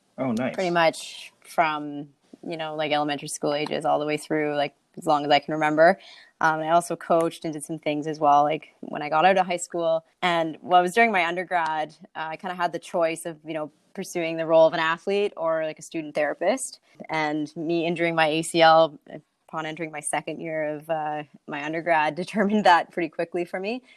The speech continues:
Speaker 2: Um, so I decided to take on the role as a student therapist. And I was in the kinesiology program at Wilfrid Laurier. And I started working with the men's rugby team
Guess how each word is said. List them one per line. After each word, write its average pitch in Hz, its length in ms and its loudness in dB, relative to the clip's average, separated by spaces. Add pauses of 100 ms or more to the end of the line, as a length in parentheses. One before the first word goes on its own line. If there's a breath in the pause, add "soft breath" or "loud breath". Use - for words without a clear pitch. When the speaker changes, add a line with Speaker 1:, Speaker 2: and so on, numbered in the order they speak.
(320 soft breath)
Speaker 2:
Um, 151 320 -8
so 160 280 2
I 156 580 2 (180)
decided 156 600 -4
to 160 100 -8
take 160 240 -6
on 160 180 -4
the 160 200 -6
role 156 500 -2
as 156 300 -4
a 156 40 -16
student 165 380 -6
therapist. 160 840 -2 (240)
And 151 460 -6
I 165 80 8
was 170 140 4
in 180 40 4
the 180 80 2
kinesiology 165 600 4
program 175 380 0
at 147 100 -6
Wilfrid 160 300 -8
Laurier. 165 440 -8 (720)
And 156 460 -4 (380)
I 170 100 8
started 180 280 2
working 165 300 -4
with 160 220 -2
the 175 60 -6
men's 160 260 -2
rugby 160 320 0
team 160 480 -8